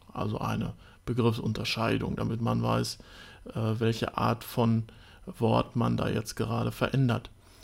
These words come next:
So, unter dem Kasus, äh, versteht man den Fall, das heißt, in welchen Fall, äh, das Substantiv gesetzt wird. Und die verschiedenen Fälle sind der Nominativ,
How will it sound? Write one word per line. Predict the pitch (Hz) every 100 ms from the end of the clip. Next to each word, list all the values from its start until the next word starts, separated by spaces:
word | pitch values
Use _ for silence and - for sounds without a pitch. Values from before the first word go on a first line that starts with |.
| - - - -
So, | 135
unter | 123 135
dem | 143 135
Kasus, | 135 139 143 175 196 190 - -
äh, | 156 151
versteht | - 139 156 135
man | 123
den | 117 113
Fall, | 110 - 127 123 165 254 - -
das | 120 -
heißt, | 123 -
in | 123
welchen | 120 120 120 113
Fall, | - 127 147 156 156 - - -
äh, | - 120 120
das | 123
Substantiv | 135 127 123 117 113
gesetzt | - 113 127 - -
wird. | 190 233 240
Und | 135
die | 131
verschiedenen | - 123 - 170 147 135
Fälle | - 139 165 170 170 - - -
sind | - 131 131 -
der | 113 113
Nominativ, | 110 113 113 127 143 151 160 180 190 254 -